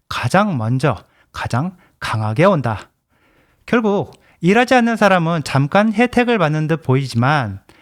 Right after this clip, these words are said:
일하는 사람들은 지치고 또 투자와 생산은 줄어들고 경제 전체가 무너져 버린다는 얘기를 하고 있는 겁니다. 복지국가는 결과적으로 모두를 못 살게 만드는,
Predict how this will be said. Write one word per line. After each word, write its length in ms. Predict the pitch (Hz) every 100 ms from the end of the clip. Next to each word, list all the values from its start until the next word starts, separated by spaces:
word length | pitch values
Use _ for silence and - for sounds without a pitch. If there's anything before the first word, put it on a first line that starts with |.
| _
일하는 440 | 123 135 180 220 233
사람들은 760 | 196 185 180 165 170 190 254 -
지치고 560 | - 170 - 196 127 - _ _ _
또 80 | 165
투자와 580 | - - 226 202 196 170
생산은 600 | 214 220 220 202 185 247 - _
줄어들고 600 | - 139 190 240 135 95 - _ _ _
경제 380 | - 143 180 220
전체가 640 | 156 135 - 175 117 127 - - _
무너져 500 | 131 151 233 254 247
버린다는 540 | 202 180 160 127 175
얘기를 280 | 120 107 127
하고 180 | 170 160
있는 220 | 110 120
겁니다. 360 | 127 101 98 95 _ _ _ _ _ - _ _ _
복지국가는 880 | - 202 - 247 233 185 147 165 101 - _ _ _ _ - -
결과적으로 720 | 127 123 120 110 135 196 - - -
모두를 380 | 120 123 147
못 240 | 175 120 170
살게 460 | - 254 262 254
만드는, 420 | 233 131 117 127